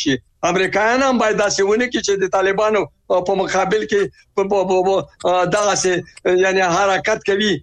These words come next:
آه، چې هغه د طالبانو د په واس کې پوره نه وي او طالبانو پروتوکول هم عملي کړی وي او دوی دا شیان تر نه غواړي. دا نو بیا د امریکایانو هم، آه، د، آه، د خپلو هغه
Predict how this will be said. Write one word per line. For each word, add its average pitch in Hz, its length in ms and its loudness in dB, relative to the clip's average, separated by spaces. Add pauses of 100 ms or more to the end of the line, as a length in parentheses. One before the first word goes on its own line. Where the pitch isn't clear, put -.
(200)
آه، 180 280 2
چې 180 140 -2 (120)
هغه 214 200 0
د 185 180 -2
طالبانو 185 500 0
د 175 100 -2 (120)
په 175 140 0
واس 202 160 -2
کې 185 220 -4
پوره 190 220 0
نه 220 140 0
وي 202 180 0 (280)
او 175 100 0
طالبانو 190 560 0
پروتوکول 208 520 0
هم 220 100 0 (120)
عملي 190 320 0
کړی 233 300 0
وي 202 280 0 (240)
او 180 120 2
دوی 214 180 0
دا 208 180 0
شیان 214 280 0
تر 190 140 -2
نه 190 180 2
غواړي. 220 300 0 (300)
دا 220 100 2
نو 214 200 2
بیا 208 120 2
د 208 100 0 (260)
امریکایانو 196 580 0 (120)
هم، 240 120 2 (340)
آه، 175 200 2
د، 170 100 -2
آه، 170 840 0
د 175 120 2
خپلو 208 400 0 (180)
هغه 170 220 0